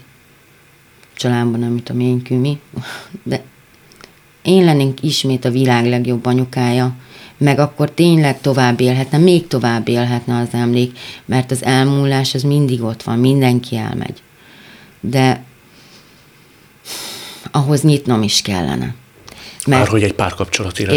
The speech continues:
Speaker 2: irányába?
Speaker 1: itt jön a társadalom. Például van egy beszélgetés, hogy hát szoptattam, jártunk óviba, és én is bele akarnék csatlakozni. Ha teszem azt, tegyük fel, becsatlakozom.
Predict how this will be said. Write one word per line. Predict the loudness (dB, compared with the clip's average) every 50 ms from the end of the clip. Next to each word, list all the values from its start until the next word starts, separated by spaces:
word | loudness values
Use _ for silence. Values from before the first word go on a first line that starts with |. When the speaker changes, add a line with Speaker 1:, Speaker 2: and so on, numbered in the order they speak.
| 2 4 2
Speaker 2:
irányába? | 2 2 2
Speaker 1:
itt | 0
jön | 2 2 2
a | 2 0
társadalom. | 0 0 0 0 0 -2 -2 -4 -4 -6 -6 -6 -6 -8 -10 -12 -14 -20 _ _ _ _ _ _ _ _ _ -6 0
Például | 2 4 4 4 4 4 4 4 4 4 4
van | 4 4 4
egy | 4 2
beszélgetés, | 2 0 -2 -2 -2 -2 -2 0 0 0 -2 -2 0 0 0 2 2 2 0 0
hogy | 2 2 2 0 -2 -6 -8
hát | -4 -4 -4 -4 -4 -10 -20 -20 -14
szoptattam, | -8 -2 0 0 0 0 0 -2 -2 -2 0 0 2 4 4 4 2 0 -2 -2 -4 -4 -4 -6 -8 -8 -6 -4
jártunk | -2 -2 -2 0 2 2 2 2
óviba, | 2 2 2 4 2 2 2 2
és | 0 0 0
én | 2 2 4
is | 4 4 4
bele | 4 4 4 4
akarnék | 2 2 2 2 2 2 0 0
csatlakozni. | 0 0 0 0 0 -2 -4 -2 -2 -2 -2 0 0 0 -2 -2 -8 -14 -18 -16 -18 -18 -18 -20 -20 -20 -20 -20 -20 -20 -20 -18 -14 -14 -12 -6
Ha | -4 -4 -2
teszem | 0 0 0 0 2 2 0 0
azt, | 0 -2 -6 -14 -16 -6 -2
tegyük | -2 0 0 -2 -4
fel, | -6 -8 -6 -2
becsatlakozom. | 0 0 0 2 0 -4 -4 -6 -8 -6 -6 -8 -6 -6 -6 -6